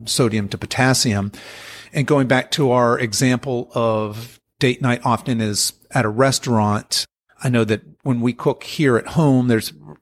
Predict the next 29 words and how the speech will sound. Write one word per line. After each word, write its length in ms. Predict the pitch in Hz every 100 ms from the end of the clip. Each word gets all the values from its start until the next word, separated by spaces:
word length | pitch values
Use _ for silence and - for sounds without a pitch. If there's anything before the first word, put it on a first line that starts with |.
| -
not 320 | 127 - 113
big 240 | 147 117 - _ _ _ -
salt 360 | - 147 139 147
users, 500 | 123 113 113 104 -
and 180 | 143 120
it's 320 | 117 - - -
amazing, 840 | 151 135 127 143 151 131 117 113 127
some 320 | - 147 127
restaurants, 580 | 131 147 151 117 113 -
when 120 | 127
you 100 | 117
go 80 | 123
out, 180 | 135 117
the 80 | 98 -
biggest 400 | 147 135 143 - - _ _ - _
flavor 420 | - 151 139 127 110
profile 760 | - 165 139 - 113 107 110
in 140 | 110 101 -
pretty 180 | 214
much 180 | 208 202
anything 360 | 196 185 190 170
you 300 | 165 143 156 _ -
order 440 | 208 180 104 117
is 100 | 110
salt. 400 | - 143 113 - - _ _ _
We, 240 | 113 123 127
we 120 | 135
just 180 | 135 -
salt 340 | 165 139 -